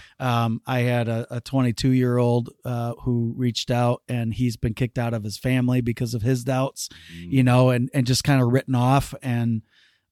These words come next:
Speaker 1: uh, "Well, if you're not gonna believe, you're out of the," you know,
Speaker 2: That's
Speaker 1: so,
Speaker 2: crazy to
Speaker 1: so,
Speaker 2: me.
Speaker 1: uh, you know, I've, I've connected to a lot of people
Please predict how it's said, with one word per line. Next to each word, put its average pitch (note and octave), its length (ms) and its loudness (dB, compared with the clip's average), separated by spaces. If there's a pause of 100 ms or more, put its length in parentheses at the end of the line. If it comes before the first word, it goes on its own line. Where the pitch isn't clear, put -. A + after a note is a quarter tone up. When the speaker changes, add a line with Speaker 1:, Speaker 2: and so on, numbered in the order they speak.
Speaker 1:
uh, - 60 -10 (140)
"Well, B2+ 220 0
if A#2+ 100 -4
you're C3+ 100 4
not B2+ 200 2
gonna C3 160 -2
believe, B2 360 2
you're A#2+ 200 4
out A#2+ 180 2
of A#2 120 -2
the," A#2 160 -10
you B2+ 160 0
know, A#2+ 240 0
Speaker 2:
That's - 240 -6
Speaker 1:
so, C#3 200 -2
Speaker 2:
crazy G#2 320 -2
to - 120 -16
Speaker 1:
so, C#3 220 8
Speaker 2:
me. C3 60 8
Speaker 1:
uh, C#3+ 60 2
you D3 120 2
know, C3+ 80 4
I've, C3 180 2 (200)
I've C#3 180 -4
connected C#3+ 560 2
to C3+ 140 4
a - 20 4
lot B2 180 2
of A#2 120 -6
people A#2+ 580 2